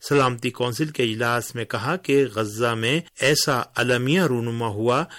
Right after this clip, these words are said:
جس کی کوئی مثال نہیں ملتی، لیکن اس کے باوجود اسرائیل اس علاقے میں انسانی امدادی کاروانوں کو داخل نہیں ہونے دے رہا۔ اقوام متحدہ میں روس کے مستقل مندوب نے کہا کہ انروا کے کمزور کردار کے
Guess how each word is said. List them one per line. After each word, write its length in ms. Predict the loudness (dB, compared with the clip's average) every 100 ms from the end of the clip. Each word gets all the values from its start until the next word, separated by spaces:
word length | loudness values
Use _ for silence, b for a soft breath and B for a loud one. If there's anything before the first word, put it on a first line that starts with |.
| B B
جس 240 | -2 -2 -2
کی 140 | -4
کوئی 380 | -4 2 4 4
مثال 480 | 2 0 0 0 0
نہیں 300 | 0 2 2
ملتی، 380 | 0 -2 -2 0
لیکن 320 | 0 0 -4
اس 140 | -4
کے 100 | -6
باوجود 580 | -2 0 0 0 -2 -2
اسرائیل 560 | -6 -4 0 2 2 0 B B B B
اس 120 | 2 2 0
علاقے 400 | 2 2 2 2
میں 260 | 2 0
انسانی 600 | -2 -2 0 2 2 0 0
امدادی 540 | -4 -4 0 0 0 -2
کاروانوں 880 | 0 2 2 2 2 2 2 0 0
کو 340 | 2 0 0 B B B
داخل 500 | 0 2 2 0 -6 -6 -2
نہیں 320 | 2 4 2
ہونے 320 | 0 -2 -2
دے 200 | 2 2
رہا۔ 320 | 2 2 0 0 -4
اقوام 380 | -2 2 0 0
متحدہ 400 | -2 -2 0 0
میں 140 | 0
روس 240 | -2 -4
کے 80 | -4
مستقل 460 | -6 -6 -8 -6 -6
مندوب 360 | -6 -4 -4
نے 120 | -4 -4
کہا 240 | 0 0
کہ 180 | -2 -2
انروا 540 | -2 -2 -2 0 -2
کے 160 | -2 -4
کمزور 500 | -4 -6 -2 2 0
کردار 540 | 0 -6 -4 -2 -2
کے 280 | 0 2 2